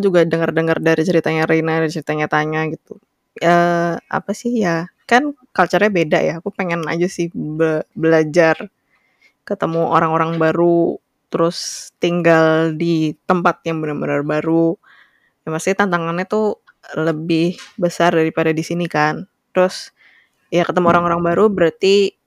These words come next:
eh, punya mindset baru, punya perspektif baru. Jadi nggak ber-, jadi o-, nggak jadi orang yang berpikiran sempit gitu. Terus, ya pastikan kalau tinggal di luar, melatih skill bahasa kan.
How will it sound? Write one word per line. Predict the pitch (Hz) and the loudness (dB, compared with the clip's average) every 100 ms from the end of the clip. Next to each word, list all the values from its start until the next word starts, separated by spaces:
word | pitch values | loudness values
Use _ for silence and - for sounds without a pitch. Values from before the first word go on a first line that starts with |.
| _ - | _ -2
eh, | 160 160 135 - _ | 0 0 -2 -8 _
punya | 190 180 175 | -2 0 0
mindset | 170 180 175 170 | 0 -2 -4 -2
baru, | 165 165 185 185 | -2 0 -2 -4
punya | 196 170 165 | -4 -4 -6
perspektif | 175 175 - 185 - | -8 -10 -10 -12 -6
baru. | 156 165 165 160 - | -4 0 0 0 -2
Jadi | 165 185 202 | 0 2 2
nggak | 202 202 185 160 247 | 0 0 2 2 2
ber-, | - 165 _ _ _ _ _ - | -2 -4 _ _ _ _ _ 2
jadi | 175 165 - | 2 4 -2
o-, | - | -4
nggak | 180 180 170 180 | 2 4 6 4
jadi | 170 | 4
orang | 180 202 | 4 2
yang | 196 | 0
berpikiran | 190 - 165 170 175 | -2 -2 0 0 0
sempit | 175 165 - 175 _ - | -4 -6 -2 -2 _ -10
gitu. | 196 - 160 151 - _ _ _ - _ _ _ _ - | -8 -2 -2 -2 -8 _ _ _ -20 _ _ _ _ 0
Terus, | 190 202 214 226 - - 220 | 4 6 4 4 0 -4 0
ya | 185 | 0
pastikan | - 185 180 208 214 | 0 -8 -2 0 2
kalau | 180 170 | 0 0
tinggal | 170 170 | -2 0
di | 165 | 0
luar, | 160 156 170 196 202 233 _ - _ _ 180 | 0 2 6 6 4 -2 _ -20 _ _ 0
melatih | 180 175 - 190 | 0 2 0 -2
skill | - - 175 170 165 | -4 0 4 4 4
bahasa | 165 175 190 208 180 147 | 4 4 4 6 6 4
kan. | 151 190 | -4 -6